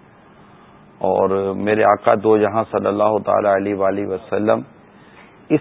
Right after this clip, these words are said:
قدر صفائی پسند تھے، اس قدر صفائی پسند تھے کہ باقاعدہ محدثین کرام نے ایک اصطلاح بنائی ہے، فقہاء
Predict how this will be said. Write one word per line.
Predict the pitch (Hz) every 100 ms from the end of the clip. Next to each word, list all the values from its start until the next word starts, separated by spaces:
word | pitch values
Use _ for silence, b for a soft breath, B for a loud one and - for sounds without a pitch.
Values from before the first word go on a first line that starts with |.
| -
قدر | 127 120 135 151
صفائی | - - 113 123
پسند | 123 110 104 98 -
تھے، | 92 - - _ _ -
اس | 127 -
قدر | 117 123
صفائی | 120 110 107 110
پسند | 101 101 101 95
تھے | 98 - - - b b b b -
کہ | 104
باقاعدہ | 95 104 - 113 117 120 120 117 - _ _ _ _ -
محدثین | 101 - 110 107 101 131 131
کرام | 107 107 107 110
نے | 107 98 98
ایک | 110 107 101
اصطلاح | 107 - - 117 135
بنائی | 110 92 90 90
ہے، | - - - _ - - b b b b _
فقہاء | - - 113